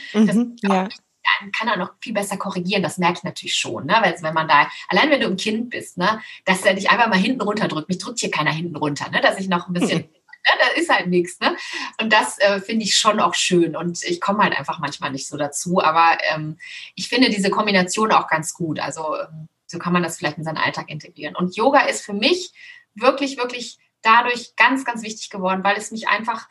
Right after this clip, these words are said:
Speaker 1: wahrscheinlich hat es mich auch innerlich doch nochmal weitergebracht. Ich glaube, diese Ruhe und die Gelassenheit, die ich manchmal habe, ist nicht nur die Gelassenheit des Alters, <laughs> die ist es auch.
Speaker 2: <laughs>
Speaker 1: Aber ich glaube, die ist, das ist auch einfach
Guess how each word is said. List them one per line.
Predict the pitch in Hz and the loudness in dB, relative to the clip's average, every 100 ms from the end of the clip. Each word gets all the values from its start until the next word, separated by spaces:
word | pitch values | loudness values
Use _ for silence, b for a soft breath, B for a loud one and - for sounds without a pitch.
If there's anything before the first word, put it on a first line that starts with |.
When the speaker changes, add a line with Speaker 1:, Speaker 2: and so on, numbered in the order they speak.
| b b _ - | b b _ -2
Speaker 1:
wahrscheinlich | 202 - 262 302 294 | 2 4 4 2 2
hat | 247 | 0
es | 220 | -2
mich | 233 226 | -8 -2
auch | - 208 - | 0 0 -2
innerlich | 220 220 208 190 | -2 0 0 0
doch | 208 208 | -2 -2
nochmal | 202 185 175 170 | 0 2 4 4
weitergebracht. | 143 170 180 - - 151 - | 2 2 -4 -6 -6 -6 -8
Ich | - | 2
glaube, | 214 214 | 4 4
diese | 196 185 190 | 0 -2 -2
Ruhe | 180 214 302 262 | -2 2 2 4
und | 220 | 0
die | 190 | -2
Gelassenheit, | 185 254 - 262 208 | 2 4 2 -2 -2
die | 214 | -6
ich | - | -6
manchmal | 202 196 208 196 | -4 -4 -6 0
habe, | 208 226 | 2 2
ist | 185 - | -2 -4
nicht | 269 269 | -4 -2
nur | 208 | -4
die | 185 185 - - | -4 -4 -8 -2
Gelassenheit | 185 185 - 202 175 | 0 0 0 -4 -4
des | - - | -6 -4
Alters, | 147 175 - 339 - - | -4 -2 -2 -2 -4 -14
<laughs> | - | -10
die | 226 214 208 | -10 -8 -6
ist | 220 | -2
es | - 240 - | 4 4 6
auch. | 208 | 2
Speaker 2:
<laughs> | - - - _ - _ _ _ _ _ - | 2 -4 -4 _ -20 _ _ _ _ _ 0
Speaker 1:
Aber | 190 | 0
ich | 208 | 2
glaube, | 220 214 254 269 262 | 4 8 8 6 4
die | 208 | -2
ist, | 196 196 - | -8 -10 -4
das | 190 - | -4 -4
ist | - - | -12 -6
auch | 185 - | -6 -2
einfach | 147 175 175 180 | -2 -2 -4 -4